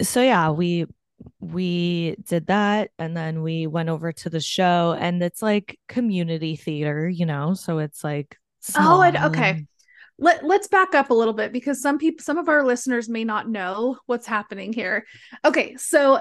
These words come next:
Speaker 2: Justine went to see Carrie the Musical on, what was it, Friday?
Speaker 1: Yes, Friday night.
Speaker 2: Okay, and so, and that was with Amanda from We Love to Hate Everything and Amanda's dad, Don.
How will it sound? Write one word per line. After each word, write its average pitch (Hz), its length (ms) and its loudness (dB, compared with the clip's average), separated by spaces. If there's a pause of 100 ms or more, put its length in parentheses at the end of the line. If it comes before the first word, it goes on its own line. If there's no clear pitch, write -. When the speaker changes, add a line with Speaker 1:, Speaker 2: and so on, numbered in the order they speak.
(120)
Speaker 2:
Justine 285 680 -2
went 285 220 -2
to 294 80 -4
see 247 200 -10
Carrie 226 340 0
the 285 80 -2
Musical 220 760 -2
on, 220 260 -2
what 277 180 4
was 254 140 0
it, - 140 -8
Friday? 262 500 -4 (260)
Speaker 1:
Yes, - 300 -4
Friday 160 220 0
night. 143 240 -6 (200)
Speaker 2:
Okay, 269 280 0 (200)
and 262 200 2
so, 247 640 0 (100)
and 269 200 2
that 254 160 0
was 262 240 -2
with 240 320 -4 (280)
Amanda 247 880 0
from 262 160 -2
We 240 80 -4
Love 214 200 -6
to 254 80 -8
Hate 277 180 -4
Everything 233 540 -4 (280)
and 254 160 2
Amanda's 247 680 4 (680)
dad, 254 540 2 (540)
Don. 247 540 -2